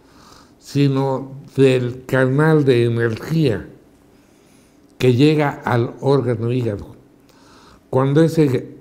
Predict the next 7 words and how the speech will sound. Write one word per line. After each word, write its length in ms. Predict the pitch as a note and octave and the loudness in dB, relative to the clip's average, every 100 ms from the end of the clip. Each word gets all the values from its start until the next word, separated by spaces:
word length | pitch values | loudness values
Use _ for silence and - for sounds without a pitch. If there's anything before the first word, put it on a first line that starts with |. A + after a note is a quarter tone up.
| - - | -10 -2
canal 400 | B2+ C3+ D3+ C3+ | -2 0 -2 0
de 80 | |
energía 840 | B2 A#2+ A2+ G2+ - D3+ A2 G2 - - _ _ - - _ - - _ - | -2 -2 -6 -6 -2 0 0 -4 -12 -20 _ _ -20 -20 _ -20 -20 _ -2
que 100 | C3+ | 0
empezó 960 | B2 - B2 A#2 C#3+ D3+ C#3+ - - - - _ - _ _ _ _ - | 0 0 -2 0 0 2 2 -2 -14 -20 -20 _ -20 _ _ _ _ -4
o 160 | C3 B2 | 0 0
empieza 920 | A#2 A2+ D3 D3+ C#3+ C3+ B2 G2+ | 0 -2 2 2 2 -2 -2 -4